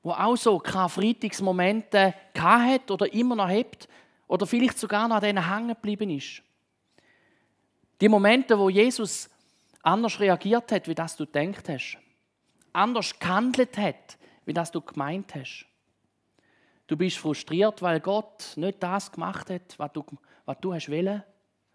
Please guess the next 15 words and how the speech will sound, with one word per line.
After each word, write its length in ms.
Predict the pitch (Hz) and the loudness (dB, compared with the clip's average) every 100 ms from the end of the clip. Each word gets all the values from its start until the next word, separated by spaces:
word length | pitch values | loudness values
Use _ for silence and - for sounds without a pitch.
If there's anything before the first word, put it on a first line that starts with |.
| _ _ _ | _ _ _
oder 140 | 151 | -4
was 140 | 151 151 | -4 -2
du 340 | 180 170 143 - | -2 -4 -6 -10
gemeint 420 | - 143 180 226 202 | -6 -2 0 -2 -4
hast, 180 | 151 | -4
dass 160 | - 147 | -2 -4
er 80 | 147 | -4
dann 160 | 143 | -6
würde 220 | 139 135 139 | -6 -8 -8
machen. 320 | 170 - 131 _ _ - _ _ _ _ _ _ _ _ _ _ _ _ | -10 -10 -16 _ _ -20 _ _ _ _ _ _ _ _ _ _ _ _
Du 80 | 190 | 6
bist 180 | 269 - | 6 8
vielleicht 260 | 240 185 | 6 8
auch 160 | 214 220 | 8 6
frustriert 720 | 214 202 - 208 247 240 - | 4 0 0 4 6 6 4